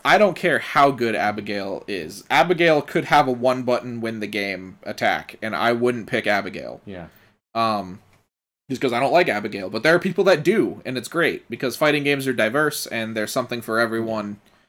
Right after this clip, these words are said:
Speaker 2: And then, and think about those three archetypes, Timmy, Johnny, and Spike. Um, y-, you are probably some combination of the three.
Speaker 1: Yeah.
Speaker 2: Very, very few people fit cleanly into one box.
Speaker 1: Yeah.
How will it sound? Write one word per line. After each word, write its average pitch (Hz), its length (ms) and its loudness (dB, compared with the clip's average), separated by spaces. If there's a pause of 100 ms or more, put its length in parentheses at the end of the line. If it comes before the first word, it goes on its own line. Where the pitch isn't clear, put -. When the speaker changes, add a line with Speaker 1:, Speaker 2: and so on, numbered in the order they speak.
(180)
Speaker 2:
And 127 80 -6
then, 139 200 -2
and 135 200 -4
think 165 140 -2
about 156 160 -2
those 139 140 -8
three 151 180 -2
archetypes, 127 560 -2
Timmy, 117 220 -6
Johnny, 113 260 -6
and 98 80 -12
Spike. 107 360 -6 (460)
Um, 117 500 0 (1000)
y-, 117 120 -14
you 127 760 -4
are 131 100 2
probably 127 600 -2
some 120 280 -6
combination 110 540 -8
of 92 80 -16
the - 60 -20
three. 90 320 -16 (120)
Speaker 1:
Yeah. 131 220 4
Speaker 2:
Very, 131 280 2
very 135 220 -2
few 127 140 -8
people 120 260 -8
fit - 280 -10
cleanly 120 480 -8
into 104 220 -10
one 95 280 -14
box. - 460 -16
Speaker 1:
Yeah. 98 160 -2